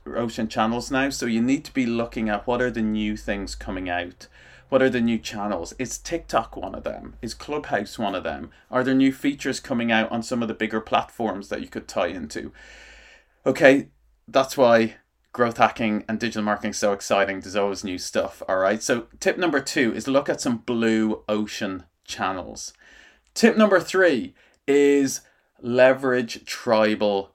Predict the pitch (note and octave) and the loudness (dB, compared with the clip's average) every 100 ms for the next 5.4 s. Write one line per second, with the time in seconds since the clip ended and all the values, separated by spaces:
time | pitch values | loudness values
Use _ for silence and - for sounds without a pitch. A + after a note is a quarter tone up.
0 | G#2 F#2+ F#2+ D#2 - - _ _ _ - | -16 -8 -6 -6 -12 -20 _ _ _ -12
1 | G#2 G#2+ G#2 G#2+ A2 A2 G#2+ - - G2 | -2 0 0 2 2 2 -4 -8 -2 0
2 | F#2 F2 E2+ E2 D2 - A#2 A2+ G#2 - | 0 -4 -6 -6 -6 -6 -2 0 -2 -10
3 | - _ - - D3 E3 F#3+ G3+ G#3 - | -20 _ -14 -2 4 6 6 4 0 -8
4 | - - _ _ _ B2 A2 - - C3 | -10 -12 _ _ _ -6 -6 -10 -6 -6
5 | B2 F#2+ E2+ - | -2 -2 -2 -6